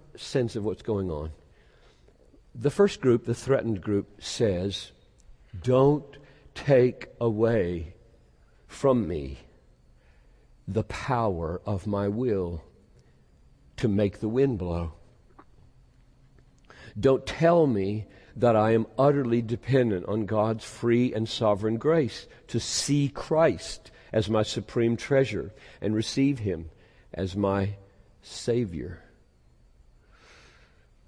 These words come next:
This person feels that he or she must have the decisive power of will, the final say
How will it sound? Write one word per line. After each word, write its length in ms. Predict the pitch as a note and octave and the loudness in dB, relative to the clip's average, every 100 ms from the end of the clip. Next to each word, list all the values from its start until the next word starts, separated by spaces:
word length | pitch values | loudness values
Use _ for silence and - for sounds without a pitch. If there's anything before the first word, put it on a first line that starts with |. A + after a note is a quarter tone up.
| - - - - - - - - | -20 -20 -20 -20 -20 -20 -10 -2
This 160 | D3 | -2
person 480 | - F3+ F3 F3 D#3+ | 2 2 4 2 0
feels 920 | - - D3+ D#3 E3+ F3+ - - - - - - | -2 -4 2 4 4 2 -2 -8 -10 -18 -20 -2
that 540 | A2+ B2 A#2 - - - | 4 4 4 -4 -20 -8
he 360 | C#3 C3 D3 | 0 2 4
or 80 | C3 | 2
she 500 | - - C#3+ C#3+ D3 - - | -2 -2 2 2 0 -6 -4
must 800 | A#2+ C#3+ D#3+ G3 G#3+ - - - | 0 4 4 4 2 -2 -10 -16
have 640 | - A3 F#3+ D3 G#2+ F#2 - - - | -10 -4 -2 -2 -4 -8 -18 -20 -10
the 540 | A#2+ A2+ G#3 G3+ G#3 G#3+ | -4 2 6 8 6 6
decisive 840 | - - D#3 E3+ E3 - F#3 - | 4 4 6 6 4 4 2 4
power 560 | C4+ B3+ G#3 A2+ G#2 - - | 4 6 6 4 2 -4 0
of 140 | G3+ F#3+ | 4 6
will, 500 | A#3+ A#3+ B2+ B2+ - - | 8 8 6 4 0 2
the 260 | D#3 B3+ | 6 8
final 460 | B3 A#3 G3+ G#3 G#3 | 6 6 6 8 6
say 640 | - A#3 B3 F#3 C3 E3 | 4 4 8 8 8 4